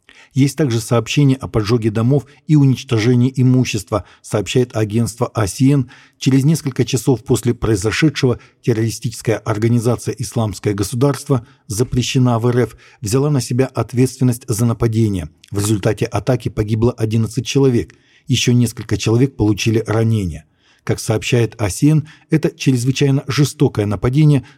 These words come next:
вызвало панику среди населения, люди бежали от террористов в леса. Тысячи христиан погибли из-за того, что Европейский Союз молчит о свободе вероисповедания.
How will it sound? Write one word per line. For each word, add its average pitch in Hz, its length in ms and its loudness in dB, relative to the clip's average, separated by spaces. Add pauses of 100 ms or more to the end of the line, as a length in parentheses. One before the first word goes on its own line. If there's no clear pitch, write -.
вызвало 147 380 2
панику 123 480 -2
среди 110 260 -4
населения, 127 600 2 (240)
люди 117 240 0
бежали 110 440 0
от - 260 -8
террористов 101 680 -2
в 107 100 -4
леса. 98 440 -2 (2000)
Тысячи 117 480 0
христиан 135 580 0
погибли 110 400 -2
из-за 107 340 -2
того, 107 240 0
что - 180 -4
Европейский 107 640 -2
Союз 120 400 0
молчит 117 560 0
о 117 80 -2
свободе 104 420 -2
вероисповедания. 113 920 0